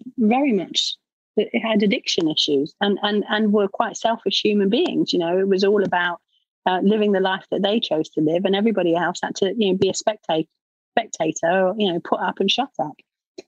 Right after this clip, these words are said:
Um, you know, I tried not to do that with my children. I tried to, you know, prioritize them and, and educate them and, and, and teach them how to live their best life possible and, and to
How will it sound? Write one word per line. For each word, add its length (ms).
Um, 420
you 160
know, 80
I 40
tried 260
not 160
to 80
do 180
that 120
with 120
my 120
children. 400
I 120
tried 300
to, 100
you 260
know, 80
prioritize 640
them 260
and, 220
and 220
educate 460
them 220
and, 180
and, 240
and 180
teach 240
them 160
how 160
to 120
live 180
their 100
best 260
life 220
possible 480
and, 220
and 200
to 280